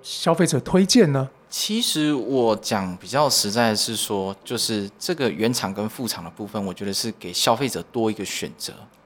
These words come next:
Speaker 2: 那其实在市-，现在市面上大的品牌，就不管是原厂、原厂以外的副厂，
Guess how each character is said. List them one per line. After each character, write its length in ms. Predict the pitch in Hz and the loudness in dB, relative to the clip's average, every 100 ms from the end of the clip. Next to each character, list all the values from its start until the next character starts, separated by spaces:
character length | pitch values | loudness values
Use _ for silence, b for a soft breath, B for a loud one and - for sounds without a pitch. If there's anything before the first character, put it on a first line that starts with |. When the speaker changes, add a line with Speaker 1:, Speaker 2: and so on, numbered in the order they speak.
| - | -6
Speaker 2:
那 120 | 175 | -4
其 180 | - 139 | -2 -2
实 240 | 123 113 | 0 -2
在 260 | 107 - 139 | -2 0 2
市-， 420 | - - 156 - - - | 4 2 2 -2 -4 -10
现 220 | - 175 | 0 2
在 80 | 156 | 4
市 300 | 143 - 180 | 6 6 6
面 180 | 165 143 | 4 4
上 320 | 135 131 110 107 - _ _ - | 4 2 2 -4 -16 _ _ -4
大 200 | 170 123 | 0 2
的 300 | 110 101 - | 2 0 -4
品 220 | - 95 82 | -10 -10 -8
牌， 340 | - 85 85 - _ _ _ | -6 -8 -12 -20 _ _ _
就 80 | - | -8
不 80 | 135 | -2
管 160 | 135 | 0
是 140 | 95 139 | 2 2
原 180 | 117 107 | 2 0
厂、 240 | - 87 _ | -2 -8 _
原 160 | - 120 | -2 0
厂 160 | 139 110 | 2 2
以 60 | |
外 100 | 110 | 2
的 80 | 113 | 0
副 180 | - 131 | -2 -4
厂， 240 | - - | -4 -6